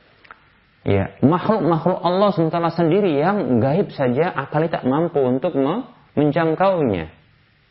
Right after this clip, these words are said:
Demikian. Jangankan makhluk-makhluk Allah yang gaib,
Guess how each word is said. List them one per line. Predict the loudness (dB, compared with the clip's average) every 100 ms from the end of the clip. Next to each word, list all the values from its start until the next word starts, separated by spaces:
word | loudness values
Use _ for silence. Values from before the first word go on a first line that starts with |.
| -2
Demikian. | 0 0 -2 -4 -4 -6 -8 -14 _
Jangankan | 0 2 4 2 0 0 0 2
makhluk-makhluk | 0 0 0 0 -2 -2
Allah | 0 0
yang | 0 0 0
gaib, | 2 0 -2 -8